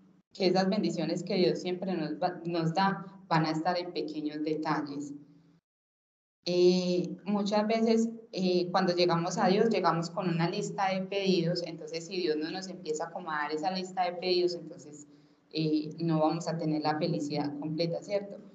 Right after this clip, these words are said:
Pero Dios está en los pequeños detalles. Dios está en una familia unida, Dios está en, en el orden de tu casa, que tú realmente sí estés cumpliendo el rol que te corresponde.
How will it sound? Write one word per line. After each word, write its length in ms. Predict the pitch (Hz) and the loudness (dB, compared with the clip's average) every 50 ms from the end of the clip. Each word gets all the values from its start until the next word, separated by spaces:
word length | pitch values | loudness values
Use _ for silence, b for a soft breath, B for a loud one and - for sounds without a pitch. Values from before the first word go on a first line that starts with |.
| B B B - | B B B -2
Pero 220 | - 180 180 175 | 0 2 4 4
Dios 220 | 175 175 165 160 170 | 2 2 0 -2 -2
está 220 | 170 170 - 185 | -4 -2 -2 -2
en 80 | 180 180 | -2 -2
los 140 | 180 175 | -2 -4
pequeños 480 | - - 156 156 - 156 156 151 147 147 | -6 -10 -10 -8 -6 -4 -2 -2 -4 -4
detalles. 640 | 160 156 160 - 165 147 151 147 143 139 147 - - - - - - - _ _ _ _ _ _ - | -8 -8 -6 -4 -4 -4 -4 -4 -8 -8 -10 -10 -12 -14 -18 -20 -20 -20 _ _ _ _ _ _ -2
Dios 260 | - 190 180 175 185 | 4 8 8 8 8
está 580 | 180 180 180 180 185 - 196 190 190 190 190 185 - | 6 2 2 2 2 2 4 4 6 4 4 2 2
en 200 | 180 185 185 180 | 0 0 0 0
una 220 | 180 175 175 175 | -2 -4 -6 -4
familia 400 | 170 165 156 151 151 151 147 151 | -2 -2 -2 0 0 0 0 0
unida, 580 | 156 165 165 180 180 180 175 175 170 170 170 170 - - 160 | 0 2 2 4 4 4 4 2 0 -2 -2 -8 -12 -10 -8
Dios 400 | 160 180 180 170 160 160 165 - | -2 0 2 2 4 2 0 -4
está 680 | 165 165 165 - - - 175 170 165 160 156 151 - - | -6 -8 -8 -10 -4 -2 0 2 2 2 2 0 -2 -4
en, 560 | 170 170 165 165 165 165 165 165 165 - - B B B B B B B B - | -4 -4 -2 0 0 0 0 2 2 0 0 B B B B B B B B -6
en 220 | - 175 180 180 | -4 0 2 4
el 160 | 170 170 170 | 4 6 6
orden 380 | 165 156 156 156 160 160 165 160 | 6 4 4 2 2 0 0 2
de 100 | 165 165 | 0 0
tu 240 | 170 170 165 156 160 | 0 -2 -4 -4 -4
casa, 340 | 160 143 139 151 156 156 | -4 -4 -4 -4 -6 -6
que 120 | 151 175 - | -4 -4 -4
tú 180 | - 147 147 | -4 -6 -6
realmente 520 | 147 151 156 151 156 165 165 165 - 165 - | -4 -2 -2 -2 -2 -2 -4 -6 -8 -10 -12
sí 100 | - 165 | -12 -12
estés 260 | 165 - 160 160 - | -12 -12 -12 -14 -14
cumpliendo 420 | - 165 165 - 165 160 160 160 | -16 -14 -10 -8 -8 -8 -4 -4
el 120 | 160 156 156 | -6 -4 -6
rol 180 | 160 156 160 | -8 -10 -10
que 100 | 156 160 | -12 -12
te 140 | 156 - 156 | -12 -12 -14
corresponde. 880 | - - 143 139 143 139 - - - - 165 165 165 165 165 160 151 | -10 -10 -12 -12 -12 -16 -16 -16 -8 -4 -2 -2 0 0 -2 -4 -6